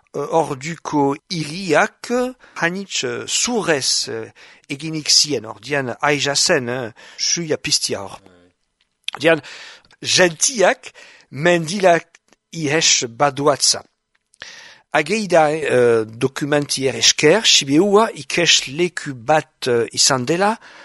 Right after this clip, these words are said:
katolikoentzat, erlijio gerlen denboan. Adibidez, Olueko apeskupia hogei urte ihes, eh, egonda heben Maulen.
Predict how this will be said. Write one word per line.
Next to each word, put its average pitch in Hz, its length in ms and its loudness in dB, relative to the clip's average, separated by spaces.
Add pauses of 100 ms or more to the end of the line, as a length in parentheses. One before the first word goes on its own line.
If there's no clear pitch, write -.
(140)
katolikoentzat, 147 1080 0 (440)
erlijio 156 680 2
gerlen 156 420 2
denboan. 143 640 4 (240)
Adibidez, 123 680 0
Olueko 135 540 0
apeskupia 147 760 -4
hogei 160 360 4
urte 143 500 -2
ihes, 151 480 4
eh, 120 220 -2
egonda 127 400 2
heben 135 480 0
Maulen. 117 480 0